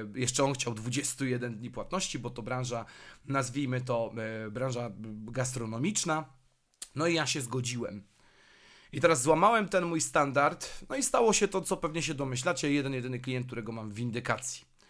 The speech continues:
Tu generalnie to jest długa historia, jak ktoś będzie chciał, to ja, to ja opowiem, czemu ja się na to zgodziłem, bo to też klient z polecenia, też klient, którego obsługuje mój znajomy.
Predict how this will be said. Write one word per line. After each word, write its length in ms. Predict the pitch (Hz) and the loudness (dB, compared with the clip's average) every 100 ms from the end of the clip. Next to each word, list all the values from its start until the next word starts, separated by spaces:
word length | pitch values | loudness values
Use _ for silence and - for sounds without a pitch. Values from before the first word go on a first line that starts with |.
| - - - - | -20 -20 -20 -4
Tu 200 | 185 170 | -2 -2
generalnie 460 | 180 202 196 196 190 | 2 6 8 6 4
to 60 | |
jest 100 | 165 | 0
długa 180 | 190 160 | 0 0
historia, 440 | 131 143 - 160 | 0 0 4 4
jak 100 | 139 | 4
ktoś 140 | - 123 | 2 -2
będzie 220 | 135 127 | -2 -2
chciał, 220 | 123 139 | 0 0
to 100 | 127 | 0
ja, 200 | 123 117 | -2 -2
to 100 | 117 | -2
ja 100 | 123 | -2
opowiem, 300 | 120 131 117 | -2 -4 -4
czemu 220 | - 131 | -2 0
ja 60 | 127 | 0
się 120 | 127 | -2
na 40 | 120 | -4
to 100 | 117 | -4
zgodziłem, 520 | 107 117 151 143 123 | -4 -4 -2 -2 -2
bo 80 | 117 | -6
to 80 | |
też 200 | - 127 | -10 -12
klient 240 | - 123 107 | -8 -8 -8
z 60 | |
polecenia, 600 | - 127 131 185 165 147 | -6 -2 0 2 2 2
też 300 | 127 120 - | -4 -4 -6
klient, 280 | - 123 117 | -4 -6 -6
którego 260 | 120 117 113 | -6 -6 -6
obsługuje 420 | - - 110 113 | -6 -8 -4 -6
mój 140 | 113 | -6
znajomy. 380 | 101 117 120 107 | -8 -6 -6 -8